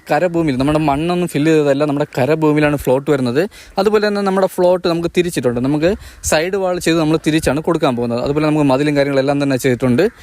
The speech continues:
അപ്പോൾ ഈ കാണുന്ന ഫ്ലോട്ട് നമുക്ക് പതിമൂന്ന് ഫ്ലോട്ടും നമുക്ക് സെയിലിനുള്ളതാണ്. നമുക്ക് ഈ ഫ്ലോട്ട് വന്നിട്ട് നമ്മുടെ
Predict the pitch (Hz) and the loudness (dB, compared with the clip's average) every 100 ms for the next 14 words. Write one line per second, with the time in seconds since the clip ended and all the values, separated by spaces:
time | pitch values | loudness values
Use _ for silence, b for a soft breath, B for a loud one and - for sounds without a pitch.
0 | B - 170 190 185 185 185 170 151 127 | B -6 2 2 2 -2 -4 0 -2 0
1 | 123 151 147 131 156 185 165 - 139 135 | 0 0 2 0 2 0 0 0 0 0
2 | 226 - 143 156 - 139 135 123 120 147 | -2 -2 0 2 2 2 2 2 2 0
3 | B B - 196 233 - 180 190 214 202 | B B 0 2 4 4 2 2 0 0
4 | 202 190 | 0 0